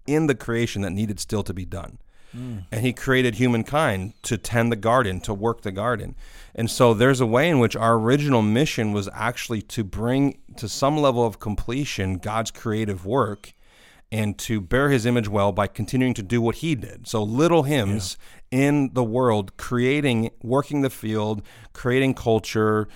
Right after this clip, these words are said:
Speaker 1: You know, we can talk about, you know, nowadays it would be architects making buildings, songwriters writing songs, bakers baking cookies and bread, taking the raw natures of culture and turning it into something beautiful. And when we do that, that's part of our mission. So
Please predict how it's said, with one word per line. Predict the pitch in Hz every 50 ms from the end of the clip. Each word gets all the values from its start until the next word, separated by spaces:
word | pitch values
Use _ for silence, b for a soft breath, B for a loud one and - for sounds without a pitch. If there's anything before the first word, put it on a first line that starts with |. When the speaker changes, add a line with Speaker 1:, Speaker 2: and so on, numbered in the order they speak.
| B B B
Speaker 1:
You | B - 110
know, | 104 101
we | 98 95 110
can | - - 104 101
talk | - 117 107 101 98 -
about, | 101 95 95 98 92 85
you | - - 120 110
know, | 107 101 101 101
nowadays | - - 110 110 117 123 123 107 107 104 104 104 104
it | 107
would | - 107
be | - 107 110 - -
architects | 123 127 120 - 117 - - - 101 - -
making | 113 110 107 - 110 104
buildings, | 95 120 117 110 107 101 95 92 90
songwriters | - - 120 120 120 117 107 101 95 92 98 95 95
writing | 104 107 101 98 98
songs, | - - 113 110 107 101 95 95 92
bakers | - 120 117 120 117 - 98 98 95 90 87
baking | - - 110 101 95 - 104 95
cookies | - 123 117 - 104 101 90 98
and | 95 92
bread, | - 123 127 120 104 - B B B B B
taking | - 139 131 120 127 120
the | 107 104
raw | 98 110 113 117
natures | 117 110 107 107 - - 110 104 92
of | 101 101 95 85 - -
culture | - - 123 117 110 - - - 101 98 101
and | 98 98 -
turning | - 117 113 110 110 104
it | 104 92 107
into | 104 98 98
something | - - 95 92 - 107 95 87
beautiful. | 117 143 165 160 - - - 95 92
And | 98 101
when | 101 98
we | 98
do | 92 92 139 160 151
that, | 113 104 95 90 -
that's | 110 101 - -
part | - - 107 101
of | 95 90
our | 92
mission. | 92 107 127 135 - - - 101
So | - - 180 147 113 104 104